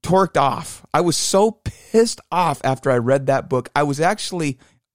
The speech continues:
I would say, in a mild rage when I finally finished the book. And the, the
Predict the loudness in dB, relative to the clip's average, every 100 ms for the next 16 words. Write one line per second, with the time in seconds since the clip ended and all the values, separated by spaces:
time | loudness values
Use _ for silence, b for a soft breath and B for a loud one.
0 | _ _ _ _ -2 -2 0 0 2 2
1 | 2 4 2 2 -2 0 0 0 -2 -4
2 | -4 -2 0 0 -2 -6 -4 -4 -4 -6
3 | -4 -4 -4 -10 B B B B B -2
4 | 0 2 0 0 2 0 -4 _ _ _
5 | B B B B -4 -4